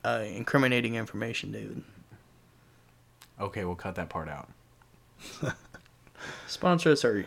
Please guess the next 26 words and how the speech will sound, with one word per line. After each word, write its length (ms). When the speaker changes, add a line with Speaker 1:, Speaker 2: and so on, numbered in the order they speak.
Speaker 1:
your 240
local 260
trap 340
house. 540
Speaker 2:
Sp-, 460
<laughs> 340
Bolly's? 640
We're 260
gonna 140
be 120
at 80
Bolly's. 400
Will 100
you 100
sponsor 420
us, 100
please? 640
Uh, 180
can 160
we 60
get 100
a 40
sponsorship 580
from 140
Hakkasan 600
too? 300